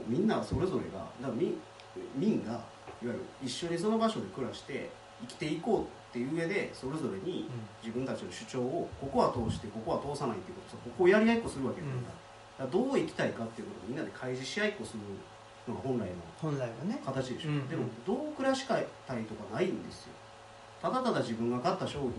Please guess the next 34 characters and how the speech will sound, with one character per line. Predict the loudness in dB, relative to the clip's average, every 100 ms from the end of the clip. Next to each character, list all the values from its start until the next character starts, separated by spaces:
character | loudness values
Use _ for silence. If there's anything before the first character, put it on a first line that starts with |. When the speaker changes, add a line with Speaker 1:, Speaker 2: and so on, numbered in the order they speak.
| -6 -6
Speaker 1:
の | -4 -2 -2
不 | 0 4
具 |
合 | 4
に | 2
対 | 0 -4 -4
し |
て | -6 -6
怒 | -2 -2
っ |
て | 0
る | 2
だ | 4
け | 2
な | -2
ん |
で | -8
す | -14
よ。 | -16 -16 -18 -18 -18 -18 -18 -18 -18 -6
だ | -4
か |
ら、 | -4
生 |
き | -6 -8 -6
て | 0 2
る | 2
と | -4
か | -4
そ | -4
う | -2
い |
う |
話 | -2
じ | -2